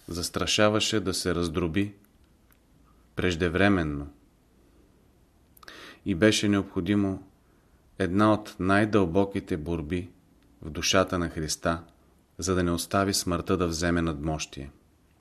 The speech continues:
Смъртта не трябва да дойде отвън, чрез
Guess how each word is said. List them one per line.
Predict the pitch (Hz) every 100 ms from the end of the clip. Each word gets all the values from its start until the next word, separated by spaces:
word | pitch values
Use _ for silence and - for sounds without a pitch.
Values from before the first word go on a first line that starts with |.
| _ _ _ _ _ _ _ _ _ _ _ _ _ _ _ _ -
Смъртта | - 101 95 123
не | 127 123
трябва | 113 120 120
да | 113
дойде | 98 104 107 104
отвън, | 92 82 92 95 101 - _ - _ -
чрез | 87 85 - -